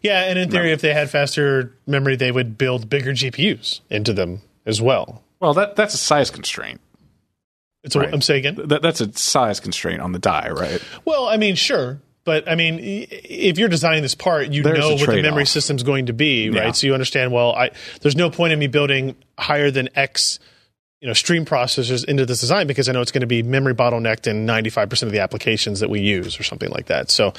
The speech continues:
Speaker 1: uh, there's, there's, there's, there would be a, some pretty dramatic changes could occur to these A P U designs if that memory system changed. Maybe that's something our good friend Raja is thinking about or working on over at Intel.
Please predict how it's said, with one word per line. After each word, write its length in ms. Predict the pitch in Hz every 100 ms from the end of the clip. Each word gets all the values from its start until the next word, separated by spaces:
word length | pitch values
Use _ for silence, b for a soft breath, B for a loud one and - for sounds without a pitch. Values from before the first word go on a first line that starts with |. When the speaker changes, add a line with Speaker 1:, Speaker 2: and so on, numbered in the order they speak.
| B B B B
Speaker 1:
uh, 200 | 98 98
there's, 220 | 95 131
there's, 280 | 170 196 - - -
there's, 320 | 175 156 -
there 160 | - 160
would 120 | 147
be 140 | 135
a, 220 | 175 - - _ _ _ _ _
some 340 | - - 160 135 _
pretty 180 | - 240
dramatic 400 | 151 156 143 135
changes 380 | - 147 127 117
could 180 | - 151
occur 480 | - 151 101 92 110 -
to 140 | -
these 320 | 117 107 101 107
A 80 | 127
P 160 | 113 117
U 100 | 107
designs 580 | 104 104 95 92 87 - B B B B
if 140 | 135 -
that 140 | 117
memory 200 | 104 98
system 300 | - 104 107
changed. 400 | 104 113 - - - B B B B B B -
Maybe 400 | 107 113 208 147
that's 180 | 113
something 320 | - 127 117 107
our 100 | 104
good 200 | 120 113
friend 200 | 110 98
Raja 540 | 151 285 - 90 90 - _ _ _ _ _ _ _ _ _
is 140 | - -
thinking 260 | 254 240
about 220 | 208 196 180
or 60 |
working 320 | 147 147 143 131
on 340 | 120 113 117
over 340 | 117 110 107
at 140 | 98 95
Intel. 360 | 113 123 -